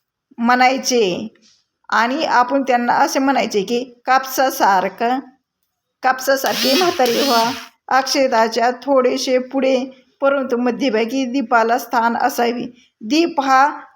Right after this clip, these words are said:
जीवाच्या आत्मशक्तीच्या बळावर कार्यरत होणाऱ्या सुषुम्ना नाडीचे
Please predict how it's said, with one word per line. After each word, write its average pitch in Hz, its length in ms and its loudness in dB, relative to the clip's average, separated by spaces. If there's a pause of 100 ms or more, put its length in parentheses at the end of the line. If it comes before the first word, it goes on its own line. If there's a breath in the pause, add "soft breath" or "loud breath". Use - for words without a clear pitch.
(120)
जीवाच्या 262 600 2
आत्मशक्तीच्या 254 1300 -2
बळावर 220 480 2 (360 loud breath)
कार्यरत 233 520 -2
होणाऱ्या 240 640 0 (440)
सुषुम्ना 269 640 -6
नाडीचे 254 920 0